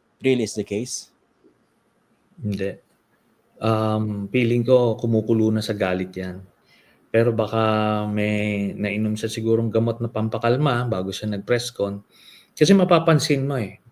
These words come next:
Speaker 2: pagka hindi siya nakainom siguro ng pampakalma, talagang ano siya eh,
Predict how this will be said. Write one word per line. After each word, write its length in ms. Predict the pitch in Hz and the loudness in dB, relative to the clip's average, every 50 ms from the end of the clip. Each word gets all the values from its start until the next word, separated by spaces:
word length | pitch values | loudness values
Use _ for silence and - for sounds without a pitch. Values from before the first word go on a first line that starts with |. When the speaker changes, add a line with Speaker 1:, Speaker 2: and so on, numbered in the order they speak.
| _ | _
Speaker 2:
pagka 640 | - 131 131 131 - 160 160 160 156 156 151 - - - _ _ _ _ _ _ _ _ _ _ _ _ _ _ _ _ _ _ | -2 -2 -2 2 4 6 8 8 8 6 4 0 -6 -12 _ _ _ _ _ _ _ _ _ _ _ _ _ _ _ _ _ _
hindi 400 | - - 143 160 160 151 170 165 | -8 -2 2 2 4 4 4 4
siya 240 | 160 - 160 160 160 | 4 4 2 4 4
nakainom 1800 | 160 151 127 143 143 143 139 139 139 139 135 135 131 127 117 110 - - - - - - - _ _ _ _ _ _ _ _ 135 131 135 143 143 135 | 4 2 2 0 0 2 2 4 4 2 2 0 -2 -4 -6 -8 -10 -12 -14 -16 -20 -20 -20 _ _ _ _ _ _ _ _ -4 -4 -2 -2 -4 -4
siguro 400 | 127 - 139 131 139 139 139 139 | -6 -6 -2 0 2 2 4 2
ng 240 | 139 139 135 135 131 131 131 127 127 127 127 127 131 131 131 131 127 123 | 2 0 -2 -4 -4 -4 -4 -4 -6 -6 -6 -6 -6 -6 -6 -8 -6 -4
pampakalma, 880 | - 135 131 131 - 127 139 135 135 135 131 120 113 117 117 113 - | -2 -2 0 -2 -2 2 2 2 2 2 2 0 -2 -2 -4 -6 -6
talagang 800 | - 120 127 139 143 143 147 143 139 139 135 131 127 123 120 117 - - _ _ _ _ _ _ _ _ _ _ _ _ _ | -6 -4 -4 -2 -2 -2 -2 -2 -2 -4 -6 -6 -6 -6 -8 -8 -10 -14 _ _ _ _ _ _ _ _ _ _ _ _ _
ano 220 | - 120 120 120 | -2 0 2 2
siya 180 | 120 - - 190 147 | 2 2 2 0 0
eh, 80 | 95 | 0